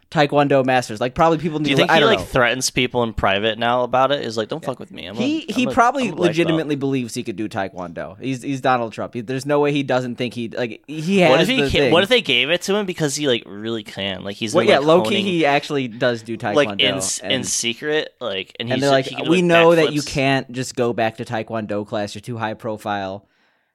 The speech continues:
Speaker 1: We're just
Speaker 2: Yeah.
Speaker 1: gonna, you would have gotten this anyway. I mean, that,
Speaker 2: Like,
Speaker 1: that
Speaker 2: you
Speaker 1: would
Speaker 2: ever
Speaker 1: be
Speaker 2: see those, you ever see those Spetsnaz videos, like, the people, like, doing backflips and, like, throwing, like, knives at, like, people's faces and stuff?
Speaker 1: I haven't, but I've seen, it sounds like some crazy Russian combat shit, and I've seen a lot of crazy Russian combat shit.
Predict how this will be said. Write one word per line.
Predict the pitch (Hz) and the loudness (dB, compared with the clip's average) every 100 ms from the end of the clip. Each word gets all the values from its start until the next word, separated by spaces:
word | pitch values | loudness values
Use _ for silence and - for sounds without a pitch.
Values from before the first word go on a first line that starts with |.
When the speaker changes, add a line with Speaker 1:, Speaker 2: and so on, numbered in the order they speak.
| _ - | _ -10
Speaker 1:
We're | - | -8
just | 76 | -6
Speaker 2:
Yeah. | 147 | -4
Speaker 1:
gonna, | 151 147 135 | -4 -6 -8
you | - 147 156 | -6 0 4
would | 175 | 6
have | 156 | 4
gotten | 139 131 123 120 | 4 2 0 -4
this | 117 | -4
anyway. | 120 113 107 107 107 | -4 -4 -4 -4 -4
I | 127 | -4
mean, | 156 | 0
that, | 269 - | 0 2
Speaker 2:
Like, | 131 | 2
Speaker 1:
that | - | 4
Speaker 2:
you | |
Speaker 1:
would | |
Speaker 2:
ever | 139 | 4
Speaker 1:
be | 233 | 2
Speaker 2:
see | 175 151 | 2 4
those, | 135 - - _ - | 2 2 -4 _ -2
you | 127 | 0
ever | |
see | 127 143 | 2 2
those | 123 | 2
Spetsnaz | - - 98 - 107 107 | 0 -2 -6 -4 -2 -2
videos, | 104 113 113 110 | -2 0 0 -2
like, | 107 | -6
the | - | -8
people, | 110 107 | -6 -2
like, | 101 | -2
doing | 104 104 | -2 -4
backflips | 95 95 98 - 110 95 - | -4 -4 -4 -4 -8 -6 -8
and, | 98 | -12
like, | 92 | -12
throwing, | - 104 98 98 | -6 -6 -4 -8
like, | 95 | -12
knives | 110 101 90 95 98 | -10 -6 -4 -4 -4
at, | 101 90 - | -4 -6 -6
like, | 95 - | -12 -10
people's | 107 104 - | -10 -8 -6
faces | 104 104 107 | -4 -4 -6
and | 107 | -8
stuff? | 101 117 117 _ - | -8 -8 -10 _ -6
Speaker 1:
I | 107 | -4
haven't, | 113 123 120 98 - | -2 -2 -2 -6 -12
but | 95 | -10
I've | 98 | -10
seen, | - 110 104 | -10 -10 -10
it | 87 104 | -10 -10
sounds | 120 117 117 | -8 -6 -6
like | 113 | -8
some | - 107 | -10 -12
crazy | - 110 113 | -8 -8 -6
Russian | 110 110 107 | -6 -8 -8
combat | 101 107 113 98 - | -10 -8 -6 -8 -8
shit, | 98 | -10
and | 95 | -10
I've | 95 | -12
seen | - 135 | -8 -6
a | |
lot | 113 107 | -4 -6
of | - | -6
crazy | 110 101 | -10 -10
Russian | 101 95 92 | -10 -10 -12
combat | 101 104 95 85 | -12 -10 -10 -12
shit. | - 87 | -16 -18